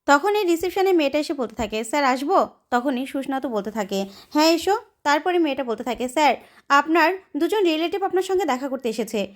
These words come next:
ওদেরকে কি পাঠিয়ে দেবো?" তখনই সুস্নাত বলতে থাকে, "আমার রিলেটিভ কারা?"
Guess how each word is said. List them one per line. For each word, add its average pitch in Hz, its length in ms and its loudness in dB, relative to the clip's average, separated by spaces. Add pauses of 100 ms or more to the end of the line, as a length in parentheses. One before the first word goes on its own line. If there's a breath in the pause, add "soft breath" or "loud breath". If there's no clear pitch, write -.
(120 loud breath)
ওদেরকে 269 300 -2
কি 339 100 -2
পাঠিয়ে 320 340 0
দেবো?" 277 280 0 (260)
তখনই 262 280 0
সুস্নাত 247 340 -6
বলতে 214 240 -4
থাকে, 196 360 -6 (200 loud breath)
"আমার 285 300 4
রিলেটিভ 359 340 0 (120)
কারা?" 311 380 4